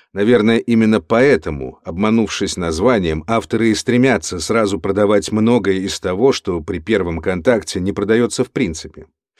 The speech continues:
Например, сразу коттедж в Сочи, или новый автомобиль, или акции, или услуги косметического хирурга. А правда в том, что убедить купить набор фломастеров можно в два счёта.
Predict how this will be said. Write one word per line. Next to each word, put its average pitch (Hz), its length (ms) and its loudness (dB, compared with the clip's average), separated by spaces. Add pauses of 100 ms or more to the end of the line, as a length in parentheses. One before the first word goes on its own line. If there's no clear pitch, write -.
(320)
Например, 147 480 4
сразу 131 460 2
коттедж - 560 0
в - 80 -14
Сочи, - 560 -8 (160)
или 107 160 0
новый 127 340 4
автомобиль, 73 720 -6 (220)
или 123 280 2
акции, - 760 -8
или 120 120 -2
услуги 113 520 0
косметического 104 880 -2
хирурга. 73 720 -6 (440)
А 92 120 -14
правда 127 340 2
в - 80 -10
том, 160 300 0
что - 200 -4
убедить 104 540 -8
купить 117 500 -6
набор 104 360 -2
фломастеров 98 960 -4
можно 127 320 -2
в 107 60 -6
два 107 180 2
счёта. - 480 -10